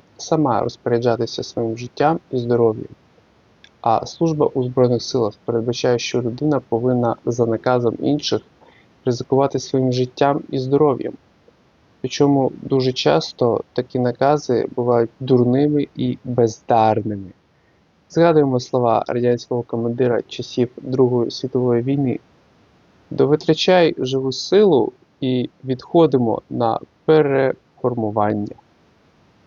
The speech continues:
Тому Збройні сили повинні складатися винятково з людей, які добровільно беруть на себе такі ризики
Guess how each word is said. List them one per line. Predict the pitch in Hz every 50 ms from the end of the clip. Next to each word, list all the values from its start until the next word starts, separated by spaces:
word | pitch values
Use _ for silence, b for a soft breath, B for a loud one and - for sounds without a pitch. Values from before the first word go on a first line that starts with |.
| _ _ _ _ _ _ _ _ _ _ _ _ _ _ -
Тому | - 135 151 151
Збройні | 139 135 131 151 156 156 156 151
сили | - - - 180 170 165 147
повинні | - - - 123 120 131 143 143 143 139 135 127 127 120 - - -
складатися | - - - - 131 127 127 131 131 - 131 127 - - 131 123 123 - - 123
винятково | 131 127 127 127 127 _ - 139 135 131 123
з | 117 117
людей, | 123 123 123 123 131 120 110 - _ _ _ _ _ _ _ _ _ -
які | - - - 131
добровільно | 123 123 135 123 131 135 135 131 131 139 139 131 131 120 113 104 - _ _ -
беруть | 123 120 123 117 120 117 113 -
на | 117 113
себе | - - - 117 117 117
такі | - - 110 - - 113 110 - - -
ризики | - 120 123 135 135 143 131 - - 107